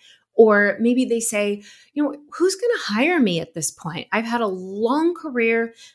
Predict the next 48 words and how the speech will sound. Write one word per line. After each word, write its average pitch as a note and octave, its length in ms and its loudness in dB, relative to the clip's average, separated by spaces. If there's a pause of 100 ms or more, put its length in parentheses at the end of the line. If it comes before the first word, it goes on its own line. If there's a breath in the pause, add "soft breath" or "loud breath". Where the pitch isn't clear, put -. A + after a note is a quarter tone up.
(120)
I've G#3 220 2
worked G#3 240 -2
in F3 220 -8
one C4+ 240 4
type D4 280 -4
of B3 160 -6
job A3 380 2
or A3+ 60 -4
industry. G3+ 840 -4 (320 loud breath)
And, F#3+ 540 2
you F#3 140 -8
know, F3+ 100 -6
maybe A3+ 220 6
I'm C4+ 120 4
fifty-five B3+ 600 0
years A3 240 -2
old G3+ 280 -2
at G3 120 -14
this G3 180 -6
point. G3+ 400 -4 (420 soft breath)
Am C4+ 140 6
I F4+ 80 2
even D#4+ 280 2
hireable?" A3+ 640 -4 (100)
And, G#3+ 100 -2
and, A3 240 -2
and B3+ 160 6
this D4 140 4
is C#4+ 100 -6
what B3 140 -2
I A3+ 80 4
wanna G3 240 -2
tell F#3+ 200 -8
you. D#3+ 220 -2 (140)
Yes, A#3 580 2 (220)
yes, A#3+ 400 6
you A#3+ 100 0
are A3 140 -2
hireable. G3+ 600 -4 (260)
Why G#3 260 8
do B3+ 160 6
I A#3+ 120 0
know G3+ 220 0
this? C4 360 -6 (280 soft breath)
Because G#3+ 300 0
I've G3+ 180 -2
seen A#3+ 320 0
it B3 300 0